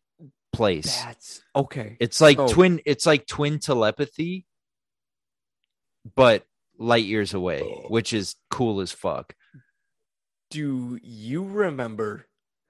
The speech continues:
Speaker 2: I don't know if it was two weeks ago or if we cut it out or whatever, but when I talked about the dream I had of fighting someone else.
Speaker 1: Oh, I did cut that out. Sorry about that. But yes,
Speaker 2: No.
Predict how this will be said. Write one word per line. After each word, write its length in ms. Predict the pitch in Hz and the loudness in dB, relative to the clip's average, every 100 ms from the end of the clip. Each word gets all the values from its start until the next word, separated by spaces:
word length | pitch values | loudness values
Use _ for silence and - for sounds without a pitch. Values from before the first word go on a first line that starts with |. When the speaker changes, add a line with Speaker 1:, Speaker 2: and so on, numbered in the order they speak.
| _ _ _ _ | _ _ _ _
Speaker 2:
I 100 | 127 | -6
don't 160 | 170 170 | -4 -2
know 140 | 160 | -4
if 120 | 151 | -2
it 60 | 147 | -4
was 340 | 123 117 101 | -4 -6 -8
two 200 | - - | -16 -14
weeks 280 | 180 185 - | -12 -12 -14
ago 260 | 147 165 151 | -8 -6 -4
or 120 | 131 | -6
if 140 | 117 | -10
we 160 | 110 104 | -14 -16
cut 220 | - 139 | -12 -10
it 120 | 131 | -8
out 240 | 120 113 - | -8 -10 -12
or 120 | 117 | -14
whatever, 500 | 101 107 110 107 101 _ _ _ _ _ - | -12 -12 -10 -10 -12 _ _ _ _ _ -10
but 260 | 123 113 _ _ _ _ - | -10 -10 _ _ _ _ -12
when 220 | 113 131 | -8 -6
I 200 | 143 160 | -6 -8
talked 380 | - 147 139 127 | -8 -10 -10 -12
about 380 | 123 123 - | -10 -10 -12
the 80 | 120 | -16
dream 420 | 101 117 147 160 | -16 -12 -10 -8
I 160 | 151 131 | -6 -8
had 600 | 117 139 127 120 120 123 - - | -10 -12 -10 -10 -10 -14 -18 -12
of 260 | 127 104 - _ | -10 -10 -14 _
fighting 640 | 139 143 147 143 139 139 131 _ _ _ | -8 -6 -4 -6 -8 -14 -20 _ _ _
someone 480 | - 156 131 120 117 | -14 -10 -8 -8 -8
else. 480 | 117 135 - - _ _ _ _ _ _ _ - - | -10 -12 -16 -20 _ _ _ _ _ _ _ -20 0
Speaker 1:
Oh, 200 | 123 110 | 6 6
I 100 | 107 | 6
did 300 | 90 110 101 | 4 0 0
cut 220 | 117 104 | 0 2
that 180 | 110 104 | 2 4
out. 280 | 107 113 - | 4 4 2
Sorry 420 | - - 92 87 87 | -4 -2 0 0 -2
about 300 | 87 85 - | -4 -4 -4
that. 280 | 82 85 - | -4 -4 -6
But 120 | 98 | -4
yes, 220 | 95 82 | -2 0
Speaker 2:
No. 120 | 156 | 0